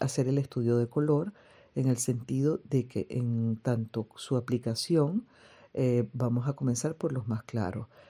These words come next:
En cuanto a colores, tenemos azules, que estamos con el ultramar, el gris de pine, un azul ult-, em, turquesa, tenemos estas aguas que son violeta con marrón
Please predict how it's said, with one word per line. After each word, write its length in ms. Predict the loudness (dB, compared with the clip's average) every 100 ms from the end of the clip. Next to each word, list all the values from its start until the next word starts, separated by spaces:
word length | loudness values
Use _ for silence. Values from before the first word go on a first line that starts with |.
| -6
En 120 | -2
cuanto 280 | 2 2 2
a 80 | 0
colores, 400 | 2 2 0 -2
tenemos 480 | 0 2 2 0 0
azules, 680 | -4 -2 -2 0 -2 -6 -14 -20 -16 -6
que 100 | -4
estamos 400 | 0 0 0 -2
con 200 | -2 2
el 120 | 0
ultramar, 580 | 0 -2 0 0 0 -2 -8 -20 -20 -6
el 160 | -4 -2
gris 240 | -2 0
de 80 | -2
pine, 520 | 0 -2 0 0 -2 -4 -20 _ -4
un 720 | 0 2 2 2 0 0 -2 -4
azul 420 | -8 -4 -2 -2
ult-, 280 | -4 -6 -4
em, 680 | -2 0 0 0 0 0 -4 -6 -4
turquesa, 760 | -2 -2 0 0 0 -4 -8 -8 -20 -20 _
tenemos 400 | 0 0 0 0
estas 440 | -2 -4 -6 -6 -6
aguas 460 | -2 -2 0 -4 -4
que 120 | -6
son 640 | -6 -4 -2 0 -2 -4 -6 -18 -10
violeta 480 | 0 2 2 0 -2
con 200 | -2 -2
marrón 600 | 0 0 0 0 0 -4